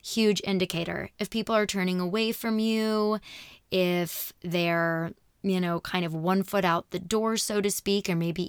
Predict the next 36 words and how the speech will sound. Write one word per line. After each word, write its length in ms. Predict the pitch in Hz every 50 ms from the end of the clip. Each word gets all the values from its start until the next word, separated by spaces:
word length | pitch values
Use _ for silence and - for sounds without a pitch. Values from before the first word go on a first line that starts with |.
| 180
even 200 | 175 160 165 165
literally 440 | 165 180 202 233 226 220 214 233 226
one 180 | 220 226 226 214
foot 180 | - 220 220
out 200 | 214 208 208 -
the 80 | - 208
door, 340 | 185 202 190 190 190 190 190
pay 240 | - - 220 233 226
attention 360 | 214 - 214 208 - 202 175
to 100 | - 175
that. 260 | - - - - - _ _ _ -
They 220 | 202 190 185 180
want 600 | 180 175 170 165 185 196 202 220 - - - - - _
to 140 | - - 233
disconnect. 960 | 190 202 196 185 - - - - - 190 175 - - - - - - - - - _ _ _ _ _ _ - - -
Be 160 | 254 254 269
direct 420 | 254 277 254 233 226 233 - - 202
with 180 | 196 175 -
somebody. 640 | - - 127 110 - - - - - - - 190 - _ _ _ _ _ _ _ -
You 80 | 226
don't 180 | 269 330 - 262
have 220 | 294 311 330 -
to 100 | - 311
be 140 | 247 254 233
mean 340 | 214 208 220 262 330 381 339
about 360 | 254 175 170 151 147 - -
it, 200 | 165 196 202 - _ _ _ _ _ _ _ _ -
but 160 | 240 240 - _ -
be 160 | 294 302 277
direct. 540 | 262 269 269 294 277 - - _ - - -
Be 120 | 208 220
very 380 | 202 190 233 240 254 262 269 254
clear. 460 | - - - 240 202 190 - - - _ _ - - - - - - _ _
"Hey, 220 | - - 277 277 262
hey, 160 | 269 262 247
hey, 380 | 214 262 233 190 - - -